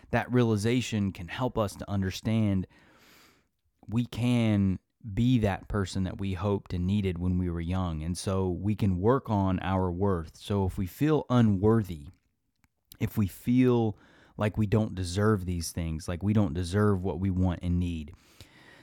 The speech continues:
then that's often a sign that there is deeper work that we must do within ourselves, that there is something, there are some beliefs,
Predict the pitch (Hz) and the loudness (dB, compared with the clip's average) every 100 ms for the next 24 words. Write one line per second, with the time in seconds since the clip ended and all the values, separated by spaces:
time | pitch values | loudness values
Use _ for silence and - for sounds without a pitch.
0 | - 104 107 120 123 - 123 - 120 104 | -4 0 2 2 -2 -2 -2 2 2 2
1 | - 104 104 98 87 95 90 85 107 98 | 2 0 2 2 0 0 0 -2 -4 -2
2 | 90 101 101 98 92 92 92 - 95 85 | -2 -2 -2 -4 -2 0 -2 -2 -2 -2
3 | 85 98 87 - 90 85 - 90 98 92 | 0 0 0 -2 -6 -6 -6 -4 0 0
4 | 87 - 113 110 110 104 98 92 - 104 | 0 0 2 2 2 2 0 -2 0 2
5 | 95 - 123 123 110 95 95 107 95 - | 2 0 0 2 2 -2 -2 -2 -2 -6